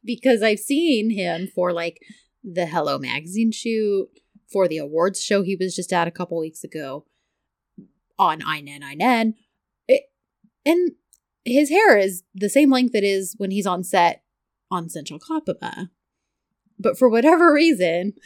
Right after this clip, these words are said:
<laughs> on Sensual Kapama, it's, like, not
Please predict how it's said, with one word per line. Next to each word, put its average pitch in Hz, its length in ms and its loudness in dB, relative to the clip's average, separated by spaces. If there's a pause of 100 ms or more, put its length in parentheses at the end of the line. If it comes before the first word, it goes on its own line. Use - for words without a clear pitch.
(540)
<laughs> - 680 -20
on 226 180 -2
Sensual 277 380 0
Kapama, 180 640 -8 (1000)
it's, - 440 -2 (200)
like, 254 540 -2 (240)
not 269 420 4